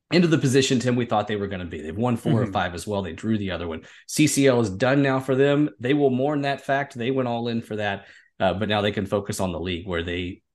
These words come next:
Speaker 1: can be expected, I think, to be around the same point total as Nashville, if not, if not above. And, uh, there's no shame. They're four points back of the boys in gold with a game in hand right now.
Speaker 2: Yeah, I, I, uh, blessing and a curse to be knocked out of C C L, I guess. But,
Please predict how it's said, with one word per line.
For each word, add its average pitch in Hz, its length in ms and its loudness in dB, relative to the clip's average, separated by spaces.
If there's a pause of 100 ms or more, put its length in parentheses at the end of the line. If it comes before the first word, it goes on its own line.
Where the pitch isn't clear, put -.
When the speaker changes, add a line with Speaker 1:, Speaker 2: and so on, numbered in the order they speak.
Speaker 1:
can 165 160 2
be 160 120 6
expected, 131 520 0
I 95 80 0
think, 98 240 -8
to 110 80 -4
be 95 180 -2
around 104 360 0
the 104 80 -2
same 104 220 -4
point 95 260 -6
total 98 260 -4
as 82 120 -10
Nashville, 85 440 -8
if 85 160 -12
not, 82 260 -4 (320)
if 185 140 2
not 240 120 6
above. 147 380 0
And, 117 120 -2
uh, 120 200 0
there's 117 300 -6
no 131 140 4
shame. 98 260 0
They're 85 80 -8
four 127 240 -2
points - 300 -4
back 101 260 0
of 107 60 -2
the 98 40 -2
boys 98 260 -2
in 98 80 -4
gold 95 220 -2
with 110 220 -2
a 107 80 -2
game 90 240 -8
in 82 60 -12
hand 78 220 -12
right 73 140 -16
now. - 1040 -20 (220)
Speaker 2:
Yeah, 165 240 4
I, 135 240 0
I, 135 120 -2 (920)
uh, 120 300 2
blessing 139 360 4
and 139 80 8
a 131 60 4
curse 131 260 2
to - 80 -4
be 127 80 2
knocked 117 260 0
out 120 120 2
of 120 100 -2
C - 160 -8
C 120 180 -4
L, 120 180 2
I 123 100 2
guess. 127 360 0
But, 113 280 0